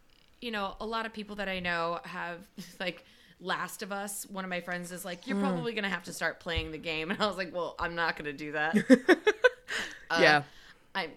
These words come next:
Speaker 1: I'm bad at video games. I'm bad at, like, Mario Kart. I'm bad at, like, just, like, the most basic ones.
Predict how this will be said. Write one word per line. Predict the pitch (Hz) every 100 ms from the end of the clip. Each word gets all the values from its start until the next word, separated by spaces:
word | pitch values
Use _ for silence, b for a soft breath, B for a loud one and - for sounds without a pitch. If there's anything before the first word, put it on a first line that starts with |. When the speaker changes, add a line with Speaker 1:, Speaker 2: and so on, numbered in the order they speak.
| -
Speaker 1:
I'm | 202 190
bad | 160 160 170
at | 190
video | 196 202 196
games. | 196 202 202
I'm | 165
bad | 156 151 156
at, | -
like, | 151 147 143
Mario | 156 165 170 160 139
Kart. | 135 - 127 113 -
I'm | 160 151
bad | 147 147
at, | 139
like, | 143 143
just, | - 156 - -
like, | 160 -
the |
most | 175 175 175 -
basic | 165 160 160 151
ones. | 156 151 143 143 151